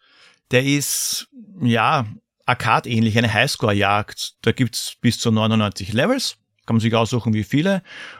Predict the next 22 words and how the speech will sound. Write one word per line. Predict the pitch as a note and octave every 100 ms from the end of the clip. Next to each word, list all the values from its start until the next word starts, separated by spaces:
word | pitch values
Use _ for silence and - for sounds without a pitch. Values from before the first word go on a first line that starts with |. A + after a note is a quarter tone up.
| _
und | C3+ C#3+ D3 - -
die | C3 C3 B2+
muss | B2+ B2 -
man | B2
halt | B2 C3+ - -
durchspielen | C3+ E3+ - - C3+ B2+ A2
in | G#2 B2
einer | A#2+
gewissen | B2 A#2+ - C3
Zeit. | - G2+ G#2+ -
Es | G2
ist | B2+
nicht | C3+
so, | - A#2
dass | A#2 - - _ A#2+
die |
Zeit | A2 A#2 -
abläuft | A2+ A#2 G#2+ -
und |
man | G#2
ist | G2+ -
tot, | - A#2 A3+ -